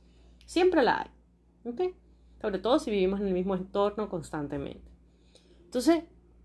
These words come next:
cuando esa persona comience a pensar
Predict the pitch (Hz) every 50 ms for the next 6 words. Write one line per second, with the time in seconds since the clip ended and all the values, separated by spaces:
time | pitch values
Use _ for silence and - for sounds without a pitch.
0 | _ _ _ _ _ _ _ _ _ _ _ _ _ _ _ _ - _ 254 233
1 | 226 233 269 349 349 403 392 370 320 - 302 247 214 - 175 156 165 180 185 240
2 | 233 240 269 262 254 - 202 165 165